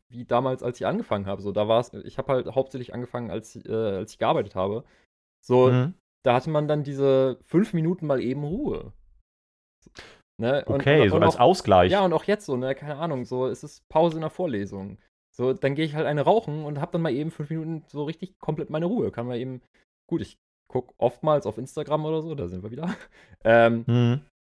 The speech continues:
Speaker 1: oder ich hab halt wirklich stumpf meine Ruhe oder es ist halt auch teilweise gesellig, so, keine Ahnung, wenn Family da ist, so meine Schwester und, und Thomas, so, dann, ja, dann, dann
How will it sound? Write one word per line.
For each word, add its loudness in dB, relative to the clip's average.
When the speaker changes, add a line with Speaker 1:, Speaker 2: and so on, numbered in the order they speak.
Speaker 1:
oder 6
ich -8
hab -6
halt 2
wirklich -10
stumpf -4
meine -2
Ruhe -2
oder 2
es 0
ist -4
halt 4
auch 2
teilweise 2
gesellig, -2
so, -4
keine -10
Ahnung, -4
wenn -8
Family -4
da 6
ist, -2
so -12
meine -10
Schwester -2
und, -8
und -10
Thomas, -2
so, -2
dann, -8
ja, 4
dann, -4
dann -4